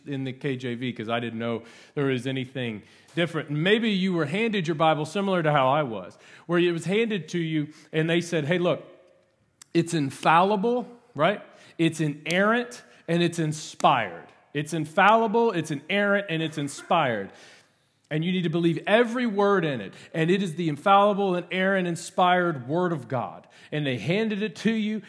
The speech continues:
and that was it. And it's like,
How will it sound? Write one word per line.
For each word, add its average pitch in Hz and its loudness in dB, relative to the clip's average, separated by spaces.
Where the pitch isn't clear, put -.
and 95 -16
that 156 -6
was 143 -6
it. - -14
And 143 -4
it's 139 -6
like, 135 0